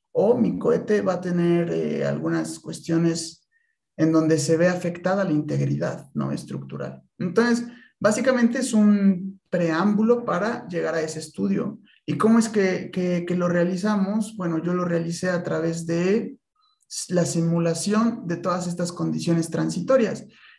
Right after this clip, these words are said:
Y al mismo tiempo, pues, ir simulando un sistema de masa variable, ¿no? Porque al final de la historia,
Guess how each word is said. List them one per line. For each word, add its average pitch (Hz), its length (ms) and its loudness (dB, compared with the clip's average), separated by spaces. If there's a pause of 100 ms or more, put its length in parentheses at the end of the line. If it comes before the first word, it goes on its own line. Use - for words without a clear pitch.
Y 175 60 2
al 202 100 6
mismo 254 320 4
tiempo, 202 600 -2
pues, 170 160 -2
ir 208 100 -2
simulando 175 640 2
un 170 220 0
sistema 156 520 -2
de 143 80 2
masa 139 300 4
variable, 139 480 0
¿no? - 320 -2
Porque 147 460 -4
al 147 140 -2
final 160 280 0
de 180 60 0
la 175 60 0
historia, 190 640 -2